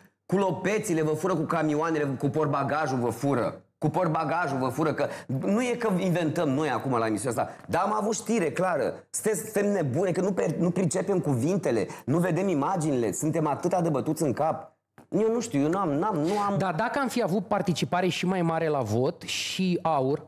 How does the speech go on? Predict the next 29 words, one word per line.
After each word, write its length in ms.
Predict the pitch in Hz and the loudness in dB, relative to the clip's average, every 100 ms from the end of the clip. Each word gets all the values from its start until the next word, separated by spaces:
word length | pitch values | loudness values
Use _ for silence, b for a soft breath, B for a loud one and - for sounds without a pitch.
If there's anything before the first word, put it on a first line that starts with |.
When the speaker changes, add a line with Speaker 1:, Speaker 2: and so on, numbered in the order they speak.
| - | -2
Speaker 2:
al 160 | 143 | 2
treilea 320 | 139 185 202 214 | 2 2 0 0
partid 320 | 226 226 302 | 0 0 0
după 180 | 175 151 | 0 2
ultimele 420 | 151 156 156 147 | 2 2 2 2
alegeri 340 | 135 175 208 | 0 0 0
la 60 | 190 | 0
nivel 240 | 185 185 | 0 0
europarlamentar, 680 | 180 170 156 160 156 151 113 | 0 0 0 0 2 0 0
Speaker 1:
Aia 100 | 123 | 0
e 40 | 110 | 0
altă 40 | |
anomalie. 640 | 101 95 92 95 92 82 - | 0 0 0 0 0 -2 -2
Speaker 2:
ar 140 | 160 | -2
fi 160 | 156 196 | 0 -2
avut 260 | 175 202 | 0 0
un 60 | 214 | -2
scor 240 | 202 220 | -2 -2
și 120 | 208 254 | -2 -2
mai 160 | 240 | 0
mare. 340 | 165 123 104 - _ _ _ | 0 0 -4 -8 _ _ _
Speaker 1:
Bă, 140 | - 123 | -4 -2
băiatule, 540 | 135 113 95 87 - _ | 0 -2 -4 -8 -12 _
aia 160 | - 107 | -4 0
e 60 | 113 | 0
altă 200 | 113 98 | -2 -4
anomalie. 480 | 90 82 82 - - _ _ _ _ _ _ | -4 -4 -6 -10 -14 _ _ _ _ _ _
A, 300 | - 165 165 | -2 0 0
a, 240 | 113 107 | -2 -4